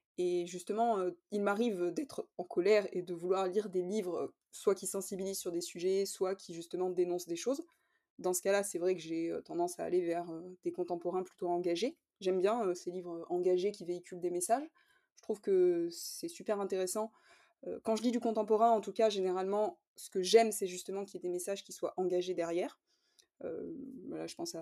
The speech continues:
Nos plus belles années, par exemple, de, de Clara Hérault, euh, La rue qui nous sépare, qui parle des personnes qui vivent dans la rue de,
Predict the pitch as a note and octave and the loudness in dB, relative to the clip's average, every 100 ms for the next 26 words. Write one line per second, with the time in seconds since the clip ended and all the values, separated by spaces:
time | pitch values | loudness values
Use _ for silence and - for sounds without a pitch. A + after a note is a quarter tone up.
0 | E3 E3 E3+ E3+ E3+ E3 E3+ E3+ E3 D#3+ | -10 -8 -8 -4 -2 0 0 -2 -4 -8
1 | E3+ E3 - E3 D#3+ D#3+ E3 E3+ F3 - | -8 -8 -8 -12 -12 -14 -16 -14 -14 -18
2 | G3 A3 _ _ - F3 F3 E3 E3 F#3 | -20 -20 _ _ -6 -4 -4 -4 0 6
3 | A3 A3 A3 F#3+ E3 E3+ F3 F3 E3+ E3+ | 8 10 10 8 6 0 -2 -6 -8 -6
4 | F3 F3 F3 - - E3+ F3 E3+ D#3+ D#3 | -6 -4 -6 -10 -8 -6 -6 -6 -10 -10
5 | D#3+ E3 - F3 - E3 E3 E3 E3+ F3 | -8 -8 -8 -10 -10 -10 -6 -6 -6 -8
6 | E3 D3+ E3+ | -10 -12 -16